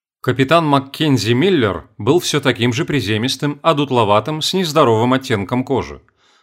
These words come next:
Но улыбка на лице была широкой и заразительной. «Гляди-ка, кого они пускают в дверь!» пробурчал он,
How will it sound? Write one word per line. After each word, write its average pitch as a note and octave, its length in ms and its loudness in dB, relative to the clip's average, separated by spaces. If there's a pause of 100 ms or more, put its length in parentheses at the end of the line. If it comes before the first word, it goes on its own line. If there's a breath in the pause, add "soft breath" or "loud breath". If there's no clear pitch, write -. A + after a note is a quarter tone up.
(120)
Но G2+ 120 -2
улыбка F3+ 360 4
на E3+ 80 2
лице E3 280 0
была D3 220 2
широкой A#2 560 -2 (160 soft breath)
и C#3 80 0
заразительной. F2 920 -2 (1080)
«Гляди-ка, C3+ 760 0
кого C#3 280 2
они C#3+ 160 2
пускают D3 560 0
в D#3+ 80 -4
дверь!» C#3 480 2 (500)
пробурчал B2 560 2
он, D#3+ 240 0